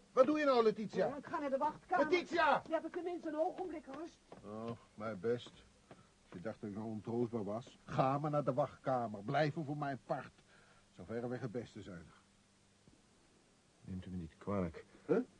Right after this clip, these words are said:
Speaker 1: Wat, eh, wat is er? Wat wilt u?
Speaker 3: Neemt u me niet kwalijk. Bent u de architect Pisani? Mario Pisani?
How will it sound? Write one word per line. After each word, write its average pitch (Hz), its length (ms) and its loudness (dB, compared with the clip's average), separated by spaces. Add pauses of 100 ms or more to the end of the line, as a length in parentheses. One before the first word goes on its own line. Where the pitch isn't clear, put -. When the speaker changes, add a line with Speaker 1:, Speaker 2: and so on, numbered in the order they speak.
(560)
Speaker 1:
Wat, 120 220 -4
eh, 120 80 0 (840)
wat 147 120 -2
is 185 140 -4
er? - 120 -4 (680)
Wat 151 140 0
wilt 233 180 0
u? - 140 -2 (1000)
Speaker 3:
Neemt 104 300 -6
u 101 40 -8
me 101 60 -2
niet 90 120 -2
kwalijk. 117 400 0 (880)
Bent 110 400 -6
u 120 300 -2 (160)
de 104 220 -6
architect 107 560 -4 (320)
Pisani? 101 640 -2 (1080)
Mario 131 640 0 (120)
Pisani? 113 520 -6